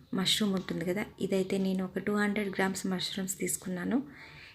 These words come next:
ఇలా రెండు భాగాలుగా కట్ చేసుకొని శుభ్రంగా వాష్ చేసుకోవాలి ఫస్ట్.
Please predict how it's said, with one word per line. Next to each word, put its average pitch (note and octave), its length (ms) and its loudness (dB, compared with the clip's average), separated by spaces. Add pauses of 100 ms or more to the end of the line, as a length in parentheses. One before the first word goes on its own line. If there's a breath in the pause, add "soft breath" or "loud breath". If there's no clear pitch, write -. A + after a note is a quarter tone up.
(140 loud breath)
ఇలా A3 180 10
రెండు G3+ 240 6
భాగాలుగా G3+ 420 4
కట్ G3 340 0
చేసుకొని G3 520 2
శుభ్రంగా A3 380 6
వాష్ G3+ 360 4
చేసుకోవాలి F#3+ 360 2
ఫస్ట్. F#3 320 0